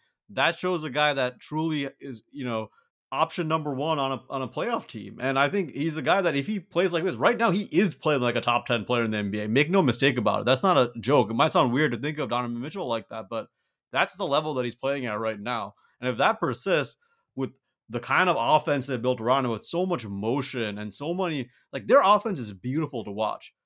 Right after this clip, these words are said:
And one of the things that I've appreciated watching Jazz games is this year, I feel like Quinn Snyder has even expanded the playbook even more to, to now they're not just doing that beautiful ball movement stuff, but they're even finding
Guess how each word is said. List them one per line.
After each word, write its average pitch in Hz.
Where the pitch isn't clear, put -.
And 147
one 190
of 285
the 202
things 151
that 127
I've 165
appreciated 123
watching 135
Jazz 110
games 107
is 107
this 143
year, 226
I 151
feel 175
like 156
Quinn 165
Snyder 135
has 120
even 139
expanded 165
the -
playbook 147
even 131
more 135
to, 135
to 135
now 170
they're 170
not 208
just 175
doing 165
that 131
beautiful 143
ball 139
movement 123
stuff, 113
but 127
they're 143
even 202
finding 147